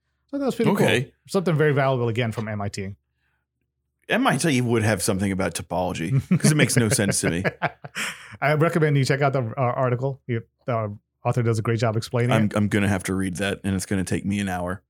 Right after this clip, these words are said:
Speaker 1: And you and Dayton should check out the, uh, material database since, uh, he's a materials nerd.
Speaker 2: He knows all. Dude, I love that we have him
Speaker 1: <laughs>
Speaker 2: because I thought I knew a good amount about materials,
Speaker 1: Nope.
Speaker 2: and he knows all of the things.
Speaker 1: There's a whole science.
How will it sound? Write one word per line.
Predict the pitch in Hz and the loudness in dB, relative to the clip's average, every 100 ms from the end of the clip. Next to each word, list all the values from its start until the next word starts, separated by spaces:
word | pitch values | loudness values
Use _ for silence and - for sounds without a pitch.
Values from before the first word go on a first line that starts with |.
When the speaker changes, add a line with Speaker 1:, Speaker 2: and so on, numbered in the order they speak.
| - | -2
Speaker 1:
And | 135 | 2
you | 147 | 4
and | 139 | 4
Dayton | 131 139 | 2 2
should | 127 110 | 0 -2
check | 131 | 0
out | 120 107 | 0 0
the, | 113 | 0
uh, | |
material | 107 107 117 | 0 0 0
database | 110 107 101 104 | 0 0 -2 -6
since, | - - 107 - | -8 -6 -6 -4
uh, | 110 101 | -6 -4
he's | 101 107 | -6 -6
a | |
materials | 101 107 98 | -4 -4 -4
nerd. | 95 95 95 | -6 -8 -10
Speaker 2:
He | - 110 | -2 0
knows | 95 90 | 0 -2
all. | 92 92 - | -2 -4 -4
Dude, | 113 131 123 101 - _ _ - | -2 2 2 0 -6 _ _ -4
I | 135 | -2
love | 113 101 95 85 | 0 -2 -4 -4
that | 90 92 | -8 -6
we | 92 | -6
have | - 76 113 | -6 -8 -8
him | 82 73 107 | -10 -10 -4
Speaker 1:
<laughs> | 151 | 0
Speaker 2:
because | 95 - 90 90 92 - _ _ _ - _ _ - | 0 2 2 2 0 -6 _ _ _ -20 _ _ -4
I | 143 | -2
thought | - 110 98 98 | 0 0 2 0
I | 98 | 0
knew | 104 101 98 - | -2 -2 -4 -8
a | 104 | -6
good | 98 | -4
amount | 95 92 87 - | -2 -4 -4 -8
about | 92 98 - | -8 -6 -6
materials, | 98 98 98 98 87 101 | -4 -4 -2 0 -2 -4
Speaker 1:
Nope. | - | -4
Speaker 2:
and | 101 | 0
he | 127 | 0
knows | 104 98 95 | 2 0 -2
all | 87 90 | -4 -6
of | 87 | -8
the | 110 | -10
things. | - 76 104 | -10 -10 -4
Speaker 1:
There's | 117 | 0
a | 117 | 2
whole | 139 | 0
science. | 135 160 165 151 - | 0 -4 -6 -10 -14